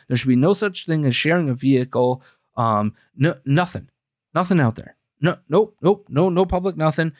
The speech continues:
And oh, by the way, don't, don't drive with me. Don't ride with me. Don't do anything. No, that's insane, utter insanity. They've never lived their life like this prior to covid nineteen. Not a single one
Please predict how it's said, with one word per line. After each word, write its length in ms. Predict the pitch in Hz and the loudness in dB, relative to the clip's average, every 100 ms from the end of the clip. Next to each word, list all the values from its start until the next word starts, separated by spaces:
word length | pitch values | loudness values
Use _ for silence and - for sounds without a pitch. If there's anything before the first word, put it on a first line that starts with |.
| _ | _
And 120 | 135 | -2
oh, 120 | - | 0
by 140 | 156 151 | 0 0
the 80 | 151 | 2
way, 160 | 147 | 0
don't, 360 | 139 151 - - | 2 -2 -4 -4
don't 220 | 143 156 | 0 0
drive 300 | 135 143 156 | 0 0 0
with 160 | 123 113 | -2 -4
me. 180 | 101 - _ _ | -8 -10 _ _
Don't 260 | 143 - - | 2 2 0
ride 300 | 135 143 156 | -2 0 0
with 160 | 135 113 | 0 -2
me. 160 | 110 | -4
Don't 280 | 101 139 151 | -2 0 2
do 180 | 160 156 | 2 2
anything. 300 | 160 127 - _ | 0 -2 -6 _
No, 460 | 139 202 262 156 101 _ _ | -8 0 2 2 0 _ _
that's 180 | - 202 | -4 0
insane, 580 | 196 180 - 156 160 170 _ _ - | 0 0 2 2 2 -2 _ _ -2
utter 240 | 165 180 | 0 0
insanity. 680 | - 151 147 170 165 107 - _ _ _ _ _ | 0 -2 -2 -2 -2 -4 -12 _ _ _ _ _
They've 220 | - 202 175 | 0 2 2
never 260 | 233 311 | 2 2
lived 280 | 247 202 190 | 2 2 2
their 160 | 180 170 | 0 2
life 280 | 147 147 | 2 0
like 200 | 139 139 | 0 0
this 200 | 131 127 - - - | 0 -4 -4 -18 -20
prior 480 | - 151 165 160 | -2 0 2 0
to 140 | 151 147 | -2 -4
covid 260 | - 127 127 | -2 0 0
nineteen. 460 | 117 104 113 - _ _ | -4 -6 -8 -10 _ _
Not 200 | 131 165 | -4 -2
a 120 | 156 160 | 2 0
single 500 | - 185 247 254 220 | 2 0 0 0 -4
one 500 | 185 190 190 127 | 0 2 4 2